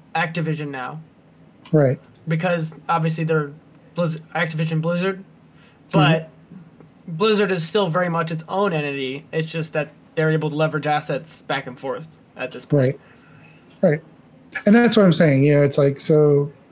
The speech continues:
Speaker 2: part of this whole, you know, but you still have to have a hand in the, in the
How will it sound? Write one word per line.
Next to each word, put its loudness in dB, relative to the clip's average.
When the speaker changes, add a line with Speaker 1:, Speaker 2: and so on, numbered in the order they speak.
Speaker 2:
part 4
of 6
this 4
whole, 2
you 4
know, 4
but 0
you 6
still 2
have 4
to 4
have 4
a 4
hand 6
in 4
the, 2
in 6
the 2